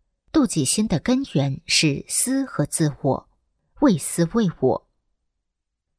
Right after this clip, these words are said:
通过师尊的点化，我意识到了在妒忌心、为私为我的背后，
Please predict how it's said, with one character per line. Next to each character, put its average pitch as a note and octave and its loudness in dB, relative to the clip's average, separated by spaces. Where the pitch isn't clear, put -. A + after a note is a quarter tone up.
通 C#4+ -4
过 E3+ 0
师 D3 0
尊 E3 0
的 E3 -2
点 C#3 -2
化， B2+ -4
我 B3+ 4
意 D4 4
识 - -2
到 D3 -2
了 C#3+ -2
在 C#3+ 0
妒 A3+ -2
忌 C#3+ -6
心、 E3 2
为 D4 6
私 - 2
为 C#4+ 2
我 C#3+ -2
的 C#3+ -4
背 D3 0
后， - 0